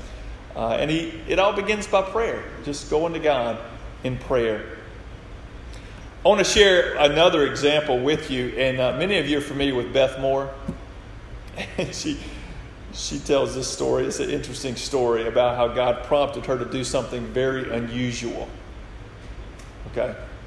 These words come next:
And I'm not gonna try to pretend I can say it in her accent, but, uh, if you know Beth Moore, you can maybe listen to her voice as I read this.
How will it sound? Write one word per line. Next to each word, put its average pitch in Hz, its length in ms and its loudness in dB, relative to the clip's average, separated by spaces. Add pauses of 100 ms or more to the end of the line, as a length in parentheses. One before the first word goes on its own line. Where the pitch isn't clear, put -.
(920)
And 117 240 0
I'm 131 160 -2
not 143 160 2
gonna 127 200 0
try 131 200 6
to - 260 -2 (400)
pretend 127 440 -2
I 123 80 0
can 123 140 -6
say 127 240 2
it 120 80 0
in 113 100 -4
her 120 160 0
accent, 117 540 0 (600)
but, 117 160 8
uh, 117 400 2
if 120 180 -6
you 131 100 -2
know 120 140 2
Beth 117 260 0
Moore, 123 140 0
you 120 100 -2
can 120 140 -6
maybe 120 220 -2
listen 120 340 0 (360)
to 123 100 -4
her 127 160 4
voice 120 320 0
as 113 100 -4
I 117 80 2
read 123 240 0
this. - 360 -6